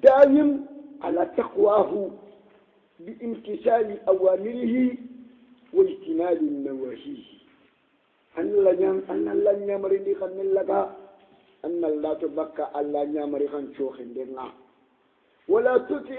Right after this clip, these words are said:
الكافرين، مكا كافر ميكون نعم رندي خن لك.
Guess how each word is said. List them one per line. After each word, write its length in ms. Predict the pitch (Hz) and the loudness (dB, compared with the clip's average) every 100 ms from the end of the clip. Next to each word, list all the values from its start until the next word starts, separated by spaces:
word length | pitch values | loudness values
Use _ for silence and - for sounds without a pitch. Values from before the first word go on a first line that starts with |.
| 269 | -4
الكافرين، 720 | 262 - 254 240 220 196 180 - - - - - | -4 0 0 0 -4 -4 -6 -10 -18 -20 -20 -10
مكا 160 | 220 240 - | -8 -6 -2
كافر 260 | 214 - | -2 -4
ميكون 380 | 202 190 - 175 175 | -6 -6 -6 -6 -4
نعم 200 | 170 165 | -4 -4
رندي 260 | 165 160 | -4 -4
خن 180 | 151 139 139 | -6 -8 -8
لك. 120 | 127 | -10